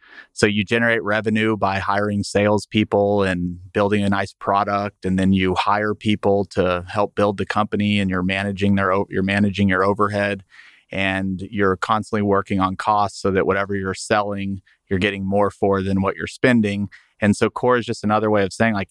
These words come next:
it's just business, but it's bringing everybody into the business of business, um, not just the ownership.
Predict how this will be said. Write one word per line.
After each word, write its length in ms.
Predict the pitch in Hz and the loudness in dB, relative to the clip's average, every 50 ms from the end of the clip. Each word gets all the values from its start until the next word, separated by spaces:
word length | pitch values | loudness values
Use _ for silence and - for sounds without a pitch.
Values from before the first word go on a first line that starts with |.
| _ _ | _ _
it's 180 | - 101 - - | -2 -2 -2 -2
just 300 | - 110 95 - - 85 | 0 0 0 0 0 0
business, 480 | 104 110 104 - 95 92 92 - - - | 0 0 0 0 -2 -4 -4 -4 -4 -2
but 140 | - 104 98 | 0 0 0
it's 160 | 95 - - | -2 -6 -6
bringing 460 | - 101 107 107 107 107 107 101 90 - | -2 0 2 2 2 2 0 0 -2 -2
everybody 640 | - 101 101 110 104 104 95 101 98 98 95 95 | -4 -4 -4 -4 -4 -4 -2 -2 -2 -2 -2 -2
into 280 | 98 98 101 95 - 95 | 0 0 0 0 -2 -2
the 100 | 95 87 | -2 0
business 580 | - 95 95 - - 98 95 92 - - - - | 2 0 0 2 2 0 0 0 -2 -6 -8 -8
of 140 | 101 85 | -4 0
business, 540 | 82 101 92 - - 85 87 - - - - _ _ - | 0 0 0 2 0 0 0 -2 -4 -10 -20 _ _ -6
um, 320 | - 95 92 92 92 95 | -4 -2 0 0 0 0
not 240 | 98 98 101 - 113 | 0 0 0 -2 -2
just 240 | 107 101 92 - - | -4 -6 -6 -4 -2
the 140 | 110 92 | 0 2
ownership. 500 | 90 - 101 98 90 - - 87 - - | 2 4 2 2 0 -2 -2 -2 -2 -4